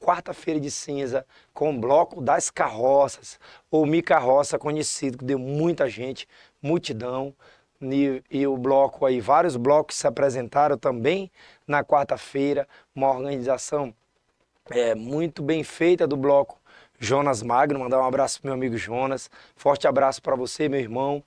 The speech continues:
Só que carnaval aqui em Rosário ainda não terminou, porque nós temos aí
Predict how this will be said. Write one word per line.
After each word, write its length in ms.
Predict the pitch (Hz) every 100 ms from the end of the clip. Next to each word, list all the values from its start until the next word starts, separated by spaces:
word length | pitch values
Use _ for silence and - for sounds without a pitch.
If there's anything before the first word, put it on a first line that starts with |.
| _ _ - _ _ _ _ _ _ _ _ _ -
Só 280 | - 220
que 120 | 240 226
carnaval 640 | 208 202 185 139 156 151
aqui 380 | 135 - - 226
em 40 |
Rosário 800 | 190 139 110 131 180 175 117 113 _ _
ainda 320 | 151 180 190
não 100 | 196
terminou, 640 | 202 202 214 175 180 147 -
porque 300 | _ - -
nós 180 | 156 147
temos 340 | - 156 156 135
aí 360 | 143 170 165